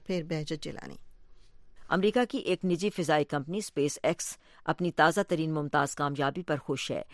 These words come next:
Speaker 2: اسپیس ایکس نے پہلی مرتبہ ایک استعمال شدہ بوسٹر راکٹ کو کامیابی سے سمندر میں ایک پلیٹ فارم پر اتارا۔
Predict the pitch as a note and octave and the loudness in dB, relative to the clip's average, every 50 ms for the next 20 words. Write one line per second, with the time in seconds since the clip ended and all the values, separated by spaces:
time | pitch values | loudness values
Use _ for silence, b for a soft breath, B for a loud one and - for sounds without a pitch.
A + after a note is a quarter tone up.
0 | B B B - - - F3+ F#3+ E3+ - G3 G3+ - - G#3+ G#3 - - D#3+ D#3 | B B B -16 -2 2 2 2 4 4 2 0 0 -2 -4 -4 -2 -2 -2 0
1 | D#3 D#3+ D3+ D3 - - D3+ E3 F3+ - - E3+ - - D3+ - - D3 D3 D3 | 0 -2 -2 -4 -4 -2 -2 -2 -2 0 -2 -4 -4 -4 -6 -6 -4 -2 0 0
2 | D#3 E3+ - - E3+ D3 C#3 C3+ B2+ C#3+ D3+ - - - C#3 C#3+ C#3+ C#3+ - - | 0 -2 -2 -4 -2 0 0 0 0 -4 -6 -4 -4 -4 0 0 0 0 0 -4
3 | E3 - - D#3+ - D3+ C#3+ C#3+ C#3 C#3 C3+ C#3 C3+ E3+ - - D3+ - - D#3 | -6 -4 -6 -2 0 0 0 0 0 0 0 0 -2 -2 -4 -4 -4 -4 -2 -2
4 | D3+ D#3 D3+ E3 D#3+ D3 C#3+ C3+ - D3 D#3 - - - C#3+ C3+ C3+ - - C3+ | -2 0 0 0 0 0 0 -2 0 0 -2 -2 -2 -2 -2 -2 -2 -4 -4 -4
5 | C3+ D3+ D3 - D#3 D3+ C#3 - C#3 A#2+ A#2 G#2+ | -4 -4 -4 -2 -2 -2 0 0 0 0 0 -2